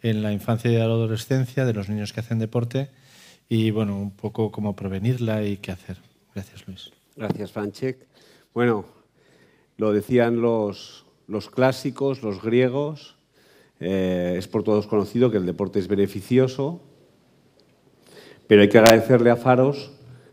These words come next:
Speaker 2: que diga, que haya hecho este esfuerzo para decir que el deporte es especialmente beneficioso entre los niños.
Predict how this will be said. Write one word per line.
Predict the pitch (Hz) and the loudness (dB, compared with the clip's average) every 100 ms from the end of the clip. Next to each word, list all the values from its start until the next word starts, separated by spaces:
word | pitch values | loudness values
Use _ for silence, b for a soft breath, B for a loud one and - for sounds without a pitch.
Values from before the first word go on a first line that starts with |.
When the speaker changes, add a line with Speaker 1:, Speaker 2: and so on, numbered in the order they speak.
| _ - | _ 2
Speaker 2:
que | 107 101 98 | 6 6 4
diga, | 98 117 110 120 120 - _ _ _ _ - | 2 0 0 -2 -6 -16 _ _ _ _ -8
que | 104 | -4
haya | 107 110 | -2 -2
hecho | 123 | -6
este | 120 123 | -8 -8
esfuerzo | 120 131 120 131 | -4 -4 -4 -4
para | 120 104 | -4 -2
decir | 113 | -4
que | 104 | -4
el | 110 | -2
deporte | 107 110 117 | -2 -2 -6
es | 117 | -8
especialmente | - 120 110 113 113 | -4 -2 -2 -2 -2
beneficioso | 110 107 98 104 98 120 113 B B B - | -2 -4 -8 -12 -8 -10 -10 B B B -8
entre | 92 87 85 | -8 -8 -10
los | 82 90 | -10 -8
niños. | 85 78 76 80 - | -8 -8 -12 -16 -20